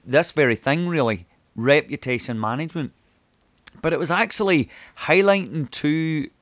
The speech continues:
very clever techniques that we run here at Fizz for our clients. Um, one technique we've been running for easily fourteen years now.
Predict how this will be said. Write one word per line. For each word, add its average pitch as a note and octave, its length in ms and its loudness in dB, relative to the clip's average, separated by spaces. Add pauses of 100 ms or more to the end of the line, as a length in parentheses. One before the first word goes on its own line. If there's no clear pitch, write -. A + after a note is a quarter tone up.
(160)
very C3+ 360 0
clever B2 500 0
techniques A#2 800 -6
that A#2+ 240 -6
we B2+ 140 0
run C3 260 0
here A#2+ 200 -2
at A2 120 -6
Fizz G#2 460 -2 (260)
for A2+ 240 0
our G#2 180 4
clients. G2+ 800 -6
Um, G2 340 -4 (340)
one D3+ 280 4
technique C3 600 -2 (100)
we've B2 180 -2
been A2 160 -4
running A2+ 300 0
for G#2+ 280 -4
easily A#2 440 -2
fourteen A2 560 -6
years G2+ 340 -6
now. G#2+ 340 -2